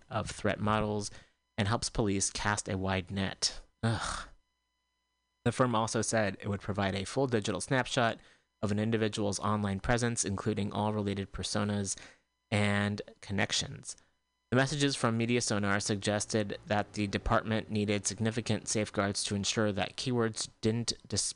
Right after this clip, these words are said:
disparately target marginalized communities and checks to ensure the data was accurate, Levinson Waldman said. Records show that the L A P D has requested federal funding for Media Sonar for quote-unquote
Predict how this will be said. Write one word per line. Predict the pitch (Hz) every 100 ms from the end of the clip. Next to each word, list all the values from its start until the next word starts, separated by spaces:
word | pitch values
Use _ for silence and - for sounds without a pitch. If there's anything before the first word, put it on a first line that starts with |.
| _
disparately | - 131 - 95 101 101 98 95
target | - - 95 92
marginalized | 92 98 98 98 98 -
communities | 117 117 120 117 -
and | 92
checks | - 117 -
to | 113
ensure | 98 - 95 95
the |
data | 95 98 98
was | 98 -
accurate, | 104 - - -
Levinson | 92 87 - 95
Waldman | 92 82 101
said. | - 92 90 - _ _ _ _ _ -
Records | 107 98 92
show | - 113 110
that | 98
the | 92
L | 101
A | 98
P | - 104
D | 98
has | 107 98
requested | 107 - 107 120 - 98
federal | - 95 -
funding | - 135 135 123 123
for | 113
Media | 107 110 107
Sonar | 107 104 104 104 - - _ _ _ _ -
for | 110 104
quote-unquote | 98 - 113 107 110